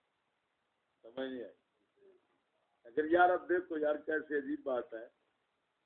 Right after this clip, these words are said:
کہ لعنتی قوم ہماری اتنا عجیب، ہاں جی، بن گئی ہے کہ علم اس کو کہہ دیا جو عقل کو پلیت کرتا ہے،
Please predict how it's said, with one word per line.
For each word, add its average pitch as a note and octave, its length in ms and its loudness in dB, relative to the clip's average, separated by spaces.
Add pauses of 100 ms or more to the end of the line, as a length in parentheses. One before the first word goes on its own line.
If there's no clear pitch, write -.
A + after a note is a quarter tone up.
(120)
کہ - 180 -6 (120)
لعنتی D3 580 -4
قوم C#3 360 -8
ہماری A#2+ 280 -4
اتنا C3+ 360 -6
عجیب، B2+ 360 -4 (480)
ہاں C#3 100 0
جی، D#3+ 140 -2
بن D3 340 -4
گئی D3+ 220 -2
ہے D#3 120 2
کہ D#3 160 -10 (640)
علم G#3+ 240 6
اس G#3+ 180 2
کو F#3+ 100 6
کہہ D#3+ 320 6
دیا E3 180 4
جو D#3 180 0
عقل D3+ 200 -4
کو C3 120 -6
پلیت A2 280 -14 (100)
کرتا - 140 -20
ہے، - 1120 -20